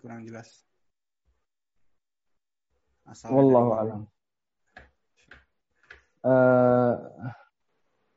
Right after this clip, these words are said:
Speaker 2: ada hadis yang mengatakan tentang masalah membersihkan najis anjing.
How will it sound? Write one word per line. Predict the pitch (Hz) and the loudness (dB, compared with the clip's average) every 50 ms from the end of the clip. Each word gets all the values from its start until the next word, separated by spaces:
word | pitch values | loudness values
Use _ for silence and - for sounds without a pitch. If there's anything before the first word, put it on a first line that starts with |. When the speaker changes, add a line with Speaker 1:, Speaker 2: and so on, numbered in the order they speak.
| _ _ _ _ _ _ _ _ _ _ _ _ _ _ _ _ _ _ _ _ - - - _ _ _ _ _ _ _ _ _ _ _ _ _ _ | _ _ _ _ _ _ _ _ _ _ _ _ _ _ _ _ _ _ _ _ -18 -18 -18 _ _ _ _ _ _ _ _ _ _ _ _ _ _
Speaker 2:
ada | - 143 139 160 180 185 | -2 2 4 4 2 2
hadis | - 165 143 135 151 156 156 - | 2 -2 0 0 0 0 2 2
yang | 147 131 127 123 | 0 2 2 2
mengatakan | 123 120 117 117 110 - 120 110 - 147 147 156 165 170 170 165 - _ _ _ _ _ _ _ _ _ _ _ _ _ _ | 0 0 0 -2 -2 -4 -8 -6 -2 0 0 0 0 -2 -6 -12 -16 _ _ _ _ _ _ _ _ _ _ _ _ _ _
tentang | - 135 127 131 143 147 147 143 | -4 -2 0 2 2 2 2 2
masalah | 139 135 135 - 139 135 135 135 139 143 | 0 -2 -2 -2 0 2 2 2 2 2
membersihkan | 139 135 135 127 120 120 123 - - 127 - _ - 123 113 113 113 113 110 110 - _ _ _ _ _ _ _ _ _ _ _ _ _ _ _ _ _ | 0 0 0 0 -2 -2 -6 -8 -8 -10 -8 _ -4 -4 -2 -2 -4 -6 -8 -10 -12 _ _ _ _ _ _ _ _ _ _ _ _ _ _ _ _ _
najis | - 127 123 - 131 120 - - | -8 -8 -6 -4 -6 -6 -6 -4
anjing. | - 131 127 123 117 120 110 107 117 135 151 | -2 -2 0 0 0 0 -2 -2 -4 -6 -8